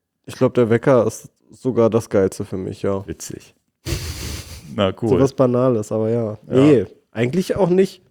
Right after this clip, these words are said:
Speaker 1: Passiert ja jeden Tag, ne?
Speaker 2: Ja, ja. Ja, ja, stimmt. Also es sind, ganz oft sind's Kleinigkeiten,
Speaker 1: Ja.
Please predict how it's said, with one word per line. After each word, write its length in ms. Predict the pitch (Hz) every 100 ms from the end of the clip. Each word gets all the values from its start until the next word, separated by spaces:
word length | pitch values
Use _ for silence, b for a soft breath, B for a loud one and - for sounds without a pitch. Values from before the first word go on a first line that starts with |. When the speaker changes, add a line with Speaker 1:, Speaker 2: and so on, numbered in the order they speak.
| _ _
Speaker 1:
Passiert 320 | - 131 143 135
ja 80 |
jeden 240 | 139 139 139
Tag, 360 | 165 135 98
ne? 140 | 101 107 _ _ _ _
Speaker 2:
Ja, 160 | 92 107
ja. 320 | 139 101 90 _ _
Ja, 140 | - 113
ja, 160 | 196
stimmt. 480 | - 196 220 110 - _ _ _
Also 180 | 107 107
es 100 | 110
sind, 440 | 135 - - 131
ganz 260 | 135 165 -
oft 200 | 131 -
sind's 220 | 113 107
Kleinigkeiten, 600 | 110 104 101 - 76 -
Speaker 1:
Ja. 180 | 113 104